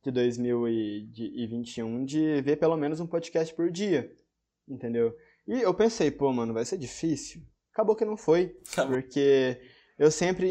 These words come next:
Speaker 1: encaixo ele em momentos que eu já tô fazendo alguma coisa, entendeu?
Speaker 2: Aham.
Speaker 1: Por exemplo, quando eu acordo, vou lá fazer o meu, meu café da manhã e tudo.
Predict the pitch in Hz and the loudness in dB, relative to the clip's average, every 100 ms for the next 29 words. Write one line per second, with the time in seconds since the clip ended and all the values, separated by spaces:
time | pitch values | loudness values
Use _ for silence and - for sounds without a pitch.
0 | 170 185 - 175 185 202 - 170 180 185 | -2 -4 4 8 8 4 2 4 4 2
1 | 175 175 170 170 185 - 170 175 175 170 | 0 0 2 0 -2 -2 0 0 0 0
2 | 175 165 175 165 175 180 180 156 175 143 | 0 2 0 0 0 0 4 6 6 4
3 | 117 110 110 127 131 135 110 104 113 - | 0 -6 -2 2 2 0 -2 -2 -4 -8
4 | - - - - - - 147 147 147 139 | -14 -14 -12 -12 -12 -2 2 4 2 0
5 | 151 160 160 151 180 196 180 123 117 143 | 4 8 8 8 10 10 10 8 4 6
6 | 143 147 143 127 139 135 131 120 120 123 | 8 6 2 2 2 2 2 0 0 -2
7 | 135 - 131 127 123 120 120 147 233 - | -4 -2 -2 0 -2 -2 -2 -2 -4 -8
8 | - 117 123 127 175 208 | -10 -6 -2 0 0 -6